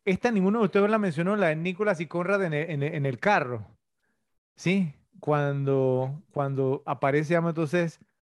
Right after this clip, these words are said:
Conrad nuevamente y se va en el carro, digamos, entonces, y, y hay, hay un flat en la llanta, o sea, ¿no? Se,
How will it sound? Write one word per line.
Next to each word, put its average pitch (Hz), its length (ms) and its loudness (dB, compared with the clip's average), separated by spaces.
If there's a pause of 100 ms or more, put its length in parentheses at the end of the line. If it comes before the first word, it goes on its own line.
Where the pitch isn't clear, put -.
(160)
Conrad 170 320 2
nuevamente 165 760 0
y 156 120 -6
se - 120 -4
va 139 140 0
en 165 80 -2
el 151 100 -4
carro, 156 300 0
digamos, 151 300 0
entonces, 147 340 0
y, 143 180 0
y 131 200 0
hay, 127 160 2
hay 143 120 2
un 156 120 0
flat 160 300 2
en 151 100 0
la 135 80 0
llanta, 139 340 -4
o 139 60 0
sea, 143 160 0
¿no? 139 100 -4
Se, 131 180 -4